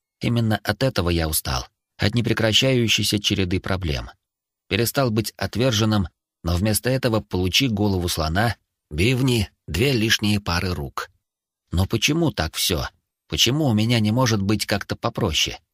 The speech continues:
А с другой стороны, если бы было всё проще, сильно бы я радовался простому растительному счастью —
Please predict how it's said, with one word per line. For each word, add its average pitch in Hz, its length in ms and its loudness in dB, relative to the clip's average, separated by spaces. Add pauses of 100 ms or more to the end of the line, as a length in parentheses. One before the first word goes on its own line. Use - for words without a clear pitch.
(500)
А 67 120 -6
с 69 40 -6
другой 92 260 0
стороны, 78 460 -2 (400)
если 131 280 2
бы 104 160 4
было 117 260 2
всё 101 200 0
проще, 90 520 0 (380)
сильно 143 400 0
бы 104 120 2
я 98 160 2
радовался 87 480 0
простому 92 440 0
растительному 92 580 -2
счастью — 80 540 0